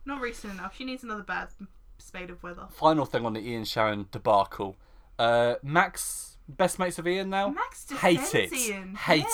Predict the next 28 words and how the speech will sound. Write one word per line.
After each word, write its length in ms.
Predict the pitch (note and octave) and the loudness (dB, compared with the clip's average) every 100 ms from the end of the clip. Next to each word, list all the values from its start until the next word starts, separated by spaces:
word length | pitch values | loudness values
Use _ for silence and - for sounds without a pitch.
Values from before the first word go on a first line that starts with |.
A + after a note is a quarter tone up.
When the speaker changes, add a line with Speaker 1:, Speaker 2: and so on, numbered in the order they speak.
| D#4+ | -2
Speaker 1:
Yeah. 60 | |
Speaker 2:
it. 180 | F#2+ G2 - - | -4 -8 -12 -6
Hate 340 | B3+ D3 - | -4 -4 -6
it. 300 | A2 - - - | -6 -8 -12 -10
Speaker 1:
It's, 180 | D#4 - | -10 0
Speaker 2:
Hate 400 | - F3 - A#4 | 6 6 6 2
Speaker 1:
but 80 | A4+ | 0
Speaker 2:
it. 40 | |
Speaker 1:
it's 160 | - - | 0 -2
only 320 | E4 F#4 F#4+ | -2 -2 -6
because 360 | F4+ E4+ F#4 E4 | -6 -6 0 4
Speaker 2:
Where's 300 | D3+ F3 - | 6 4 2
his 320 | D3+ D3+ - | -2 -2 2
rage? 800 | C3 C3+ B2+ G2+ - - - - | 6 6 6 0 -2 0 0 -2
Speaker 1:
everyone 380 | D4 F#4 - G4+ | -4 -2 -2 0
Speaker 2:
Give 120 | E4+ F4+ | 2 6
that 60 | D#4+ | 4
Speaker 1:
loves 120 | - | 4
Speaker 2:
baby 120 | - - | -2 -4
Speaker 1:
Ian 40 | |
Speaker 2:
his 80 | E4 | -4
Speaker 1:
now 220 | A#3+ F#3+ G3+ | -4 -4 -6
Speaker 2:
rage. 160 | - - - - - | -10 -18 -20 -16 -12
Speaker 1:
because 240 | D4 D#4+ | -12 -10
they 140 | D#4+ | -10
think 240 | D#4+ E4+ E4 | -8 -10 -10
that 100 | D4+ | -10
he, 180 | D#4 | -10